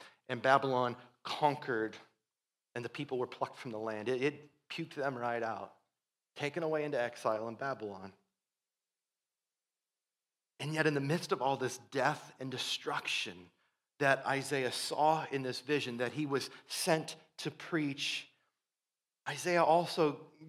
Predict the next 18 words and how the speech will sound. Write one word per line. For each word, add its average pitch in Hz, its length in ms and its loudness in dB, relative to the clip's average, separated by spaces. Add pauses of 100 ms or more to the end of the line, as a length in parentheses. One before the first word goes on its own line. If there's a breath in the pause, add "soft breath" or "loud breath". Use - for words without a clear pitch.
got 143 200 2
a 131 80 0
glimpse 131 560 -6
of 120 80 -2
hope. 123 200 -2
He 151 80 -4
got 151 140 6
a, 139 80 6 (180 loud breath)
a 156 100 4 (200)
vision 151 540 8
of 131 140 0
hope 127 260 0
here 139 160 -4
in 120 100 -6
verse 113 280 -4
thirteen. 117 520 -6
It 113 80 -8
says, 139 260 2